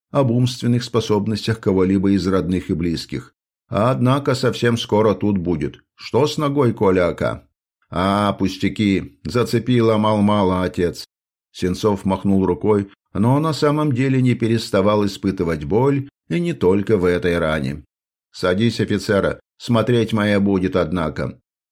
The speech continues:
С этими словами Айгенбек скинул с крупа ишака туго перемотанную плащ-палатку,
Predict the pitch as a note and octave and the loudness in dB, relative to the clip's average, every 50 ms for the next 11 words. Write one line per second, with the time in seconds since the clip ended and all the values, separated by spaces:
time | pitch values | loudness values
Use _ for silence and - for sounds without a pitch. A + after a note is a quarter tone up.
0 | _ _ - - - F2 F#2 F#2+ - G2+ F#2+ G2 F#2+ - F#2 F#2 F2+ F2 F2+ F#2 | _ _ -10 -4 0 0 0 2 0 0 -2 -2 -2 0 0 0 2 2 2 0
1 | F#2 E2+ E2+ F2 F2 E2 - F2+ E2+ D#2 C#2+ F#2 G2 G#2 - - _ _ - - | 2 2 0 0 0 -2 -2 -4 -4 -2 -2 -2 -2 -2 -4 -8 _ _ -16 -6
2 | - G#2+ G2 F#2+ G2 F#2 F2+ - - - F#2+ F#2+ F2+ F#2+ F#2 F2 E2+ - - - | -2 0 2 2 2 0 -2 -4 -4 -2 -2 -2 0 0 -2 -2 -2 -2 -4 -2
3 | - G2 G2 G2+ G2+ - _ _ _ _ _ _ _ - G2 G2+ G2 G2 G2 F#2+ | 0 0 0 0 0 -4 _ _ _ _ _ _ _ -2 0 0 2 2 0 0
4 | - G#2 F#2 F#2+ G2 G2 F#2+ F2+ - G2 F2 F#2 F2 E2+ C#2 F#2 F#2 F2+ F2 - | 0 0 2 2 4 2 2 2 0 0 0 0 -2 -2 -2 0 0 0 -2 -2
5 | - E2 D#2+ E2 F#2+ F#2+ F#2 F#2 - - F#2+ F#2 | -2 0 0 2 2 2 0 -2 -4 -4 -4 -4